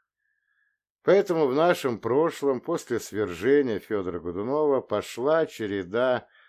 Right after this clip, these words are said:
самозванцев и самопровозглашенцев. Это я, если что, про Василия Шуйского. И длилось это до тех пор, пока на волне всеобщего утомления этой чехардой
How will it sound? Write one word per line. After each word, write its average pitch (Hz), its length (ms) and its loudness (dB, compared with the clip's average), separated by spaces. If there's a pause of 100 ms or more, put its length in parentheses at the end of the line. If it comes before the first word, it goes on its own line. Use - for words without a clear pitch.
(100)
самозванцев 127 1160 0
и 104 60 -6
самопровозглашенцев. 98 1400 -6 (760)
Это 139 240 0
я, 123 360 2
если 95 280 -4
что, 107 300 -6
про 95 160 -6
Василия 92 460 -6
Шуйского. - 520 -20 (1600)
И 175 140 2
длилось 165 580 2
это 143 180 -2
до 98 160 -2
тех 87 280 -8
пор, 127 360 -4 (520)
пока 180 260 4
на 170 120 4
волне 139 440 6
всеобщего 127 680 2
утомления 120 960 0
этой 98 180 -6
чехардой 110 840 -2